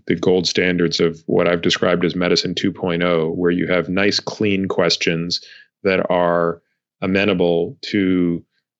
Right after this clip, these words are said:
uh, double-blinded placebo random control trials. Um, we don't have that in longevity. So our, the, the, the real, the thesis of this book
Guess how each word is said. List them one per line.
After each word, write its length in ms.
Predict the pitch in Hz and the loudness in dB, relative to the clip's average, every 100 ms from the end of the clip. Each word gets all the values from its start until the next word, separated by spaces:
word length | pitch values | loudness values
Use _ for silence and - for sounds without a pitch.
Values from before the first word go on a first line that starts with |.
| - | -6
uh, 280 | 87 87 87 | -2 0 2
double-blinded 640 | 95 95 90 92 90 92 82 | 2 2 2 2 2 0 -2
placebo 720 | - - 101 92 87 85 85 - | -2 -2 0 2 2 0 -4 -6
random 360 | 95 95 90 | -4 -2 -2
control 360 | 87 90 - 90 | -4 -6 -2 -2
trials. 560 | - 90 85 82 - - _ - - - _ - | 0 2 0 -2 -8 -10 _ -18 -18 -20 _ -4
Um, 300 | 98 87 - | 0 0 0
we 120 | - 110 | 0 2
don't 180 | 113 | 0
have 200 | 101 120 | 0 0
that 120 | 107 92 | 0 0
in 100 | 92 | -2
longevity. 640 | 85 87 87 87 87 73 | -4 -4 -4 -4 -4 -6
So 420 | - 90 85 - - | -4 -4 -2 -4 -4
our, 200 | 98 92 | -2 -2
the, 120 | 92 | -2
the, 340 | - 98 95 - 117 | 0 0 0 -2 0
the 120 | 101 | 2
real, 200 | 127 143 | 4 4
the 100 | 98 | 2
thesis 400 | 92 - 170 110 | 2 0 2 0
of 80 | 107 | 0
this 140 | 90 - | -2 -2
book 360 | 107 104 - | 0 0 0